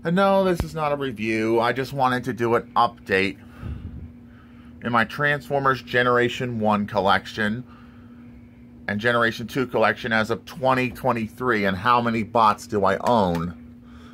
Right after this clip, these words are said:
as of this year. You're about to find out. This is my entire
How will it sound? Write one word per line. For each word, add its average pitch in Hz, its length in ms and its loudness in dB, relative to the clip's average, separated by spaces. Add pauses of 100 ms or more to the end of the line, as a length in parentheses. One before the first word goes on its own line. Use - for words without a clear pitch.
(180)
as 98 220 -2
of 90 100 -2
this 85 280 -2
year. 73 360 -4 (1800)
You're 120 120 2
about 151 260 2
to 139 60 -2
find 131 360 2
out. 165 340 4
This 156 220 -6
is 135 100 -14
my 139 240 2
entire 160 760 0